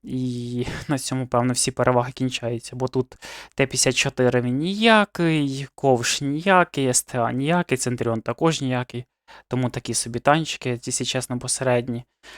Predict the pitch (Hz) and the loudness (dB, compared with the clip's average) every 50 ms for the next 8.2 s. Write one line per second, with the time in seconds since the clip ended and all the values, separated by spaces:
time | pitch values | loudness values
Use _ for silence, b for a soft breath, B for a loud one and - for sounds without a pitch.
0 | B B _ - - 135 131 - - 127 131 131 139 151 151 143 131 127 131 139 | B B _ -8 -6 -6 -4 -2 0 0 2 4 4 4 4 4 4 6 6 6
1 | 139 - 135 123 - 120 113 117 123 131 135 135 120 120 120 117 117 113 113 - | 6 4 0 -4 -4 -6 -6 -4 -4 -2 0 0 2 4 4 4 4 2 0 -2
2 | - 110 110 113 - - - - - - _ b b b b b _ 143 143 - | -2 -2 -2 -2 -2 -6 -10 -12 -16 -20 _ b b b b b _ -4 0 2
3 | 156 165 - - 160 147 147 - 170 175 - - - - 135 131 131 _ _ _ | 4 4 4 2 2 0 0 0 -2 -2 -2 -2 -4 -4 -4 -4 -4 _ _ _
4 | - - - 120 117 117 120 117 110 110 - - 127 139 156 160 139 131 127 135 | -4 -2 -2 -2 -2 0 2 2 2 0 -2 -8 -10 -10 -6 -6 -4 0 0 0
5 | 123 120 123 113 110 - - - 123 120 - _ _ B B B B B B - | 0 2 0 0 0 -2 -4 -8 -10 -12 -14 _ _ B B B B B B -2
6 | 139 139 139 127 120 120 127 135 135 - 170 165 160 160 156 151 151 151 - 185 | 0 2 4 4 4 2 2 0 2 4 4 4 6 4 4 4 4 4 2 2
7 | - - 160 156 151 - - 139 143 147 147 147 143 139 135 127 135 131 131 131 | 2 2 2 0 0 -2 -2 -2 0 2 2 2 2 2 2 2 0 0 -2 -4
8 | - - 135 | -6 -10 -14